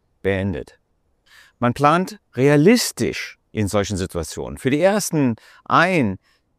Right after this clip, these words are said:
bis zwei Jahre der Transformation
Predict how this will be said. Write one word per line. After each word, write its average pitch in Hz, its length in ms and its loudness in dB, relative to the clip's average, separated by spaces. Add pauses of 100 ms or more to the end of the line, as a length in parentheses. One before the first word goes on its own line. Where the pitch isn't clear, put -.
(280)
bis 110 260 -6
zwei 143 300 2
Jahre 120 840 0
der 110 200 0
Transformation 135 880 -4